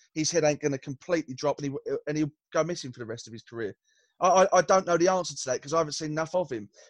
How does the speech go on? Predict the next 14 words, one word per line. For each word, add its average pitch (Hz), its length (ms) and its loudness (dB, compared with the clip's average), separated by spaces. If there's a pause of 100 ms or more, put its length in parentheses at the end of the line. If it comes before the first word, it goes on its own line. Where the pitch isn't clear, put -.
(140)
Ben 220 200 4
Johnson, 180 720 0
I've 156 140 -4
seen 175 180 -2
him 156 80 -2
play 156 200 -4
once. 147 520 -4 (300)
So 170 420 4 (180)
what 190 140 6
I'm 170 120 -2
saying 185 300 0
to 135 140 -6
you 107 160 -4
is, 151 220 -8